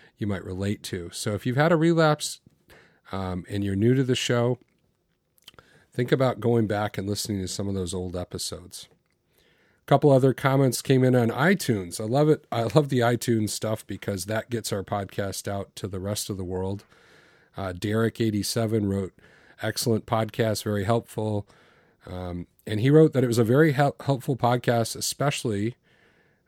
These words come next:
uh, for those who have been at this fight for a while. Keep up the good work. And thanks a lot, Derek. I appreciate you. And I appreciate the fact that you say that you've been in the fight for a while,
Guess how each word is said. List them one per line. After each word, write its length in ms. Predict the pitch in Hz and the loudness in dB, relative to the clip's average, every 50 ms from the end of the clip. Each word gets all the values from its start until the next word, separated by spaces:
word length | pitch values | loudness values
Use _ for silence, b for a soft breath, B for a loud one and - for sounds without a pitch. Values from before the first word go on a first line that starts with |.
| _ - - | _ -12 -8
uh, 240 | 101 101 104 101 | -6 -6 -6 -6
for 200 | - - - 120 113 | -8 -4 -2 -2 0
those 380 | 101 113 110 117 131 127 - | 2 2 4 4 2 2 2
who 80 | - 123 | 0 0
have 100 | 113 98 | 0 2
been 180 | - 110 107 110 | 0 -2 -2 0
at 220 | 107 113 120 - | 0 -2 -2 -2
this 220 | - 113 - - | -4 -4 -4 -6
fight 360 | - - 113 107 113 123 - - - - | -6 -4 -2 0 0 -2 -2 -6 -12 -16
for 200 | - - 117 107 | -8 -4 -2 -2
a 60 | 104 | 0
while. 500 | 101 107 120 135 135 117 87 82 - - - - | 0 2 2 2 2 0 -2 -6 -10 -14 -20 -12
Keep 220 | - - 127 - | -8 -6 -2 -2
up 120 | 127 117 - | -2 -2 -2
the 80 | 120 | -2
good 160 | 101 110 101 | -2 -2 -2
work. 340 | 98 107 107 95 85 - - b b b b b b b b b b b _ | 0 0 0 0 -2 -6 -14 b b b b b b b b b b b _
And 280 | 101 101 101 95 87 - | -8 -6 -6 -8 -10 -8
thanks 300 | - - 127 131 120 - | -4 -2 -2 -2 0 0
a 40 | 127 | 2
lot, 220 | 120 117 113 101 | 2 2 2 2
Derek. 440 | - 117 113 113 117 113 - - - _ _ | 2 2 2 2 2 0 -2 -6 -12 _ _
I 200 | - 95 98 101 | -18 -14 -12 -10
appreciate 680 | 92 90 - - - 120 113 110 - - 113 107 104 - | -10 -10 -8 -2 0 0 2 2 0 0 0 0 -2 -2
you. 180 | 104 104 101 | -4 -4 -4
And 80 | 101 95 | -2 -2
I 40 | 98 | -4
appreciate 540 | 98 - - 160 147 - - 147 135 110 110 | -4 0 0 0 0 2 2 2 0 2 -2
the 100 | 120 107 | -4 -4
fact 300 | - - 117 117 - - | -2 -2 -2 -2 -2 -4
that 80 | - | -6
you 140 | 107 107 107 | -6 -4 -4
say 260 | - - - 117 110 | -4 -2 -2 0 0
that 180 | 107 104 101 - | 0 0 -2 -2
you've 200 | 104 104 101 92 | -4 -6 -4 -4
been 160 | - 107 107 | -4 -2 -2
in 100 | 104 95 | -2 -2
the 80 | 92 90 | -4 -6
fight 340 | - - 113 110 104 - | -6 -6 -4 -4 -4 -6
for 160 | - - - 98 | -8 -8 -8 -6
a 60 | 95 | -6
while, 360 | 92 92 92 90 87 87 b | -6 -4 -4 -6 -6 -8 b